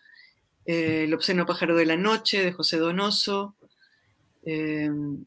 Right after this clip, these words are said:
Rayuela, de Cortázar, y así una serie de novelas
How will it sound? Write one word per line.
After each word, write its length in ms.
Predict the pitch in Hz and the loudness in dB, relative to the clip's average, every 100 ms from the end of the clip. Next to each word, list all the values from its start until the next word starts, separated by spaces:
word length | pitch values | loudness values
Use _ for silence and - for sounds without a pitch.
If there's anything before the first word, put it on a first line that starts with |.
| - | -8
Rayuela, 840 | 175 160 165 214 220 208 196 196 | 0 2 6 6 8 6 4 4
de 280 | 175 160 151 | 0 0 0
Cortázar, 800 | 147 147 190 190 - 190 180 185 | -2 0 2 2 2 2 2 0
y 300 | - 151 156 | -2 0 0
así 240 | 156 - | 0 0
una 140 | 175 175 | 0 0
serie 240 | 190 180 | 2 4
de 120 | 185 | 4
novelas 600 | 175 165 165 160 160 - | 4 4 6 4 2 -2